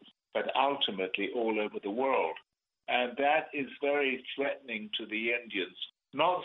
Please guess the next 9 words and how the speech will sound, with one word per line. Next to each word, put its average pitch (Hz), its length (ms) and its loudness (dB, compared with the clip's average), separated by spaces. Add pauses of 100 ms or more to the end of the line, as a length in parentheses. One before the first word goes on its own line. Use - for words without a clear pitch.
(120)
simply 139 360 -2
because 110 320 -4 (100)
the 110 200 0
Indians 107 440 -4 (180)
are 98 180 2
majority 101 800 0
Hindu, 143 500 -2 (600)
but 113 340 2
because 131 400 -4